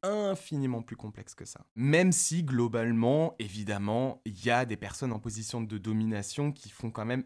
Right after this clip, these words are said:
énormément de mal. Du coup, l'idée, c'est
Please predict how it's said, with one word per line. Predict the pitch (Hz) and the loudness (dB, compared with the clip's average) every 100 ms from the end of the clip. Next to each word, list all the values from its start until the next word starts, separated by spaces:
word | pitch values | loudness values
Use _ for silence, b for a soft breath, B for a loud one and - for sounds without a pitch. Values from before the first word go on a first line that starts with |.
| - | -4
énormément | 131 120 117 113 110 101 | -2 -2 -2 -4 -4 -4
de | |
mal. | 98 90 80 90 _ | -6 -6 -8 -14 _
Du | - | -10
coup, | 143 - | -10 -6
l'idée, | 151 127 127 170 | -6 -4 -2 -2
c'est | 165 - 113 101 | -2 -6 -8 -8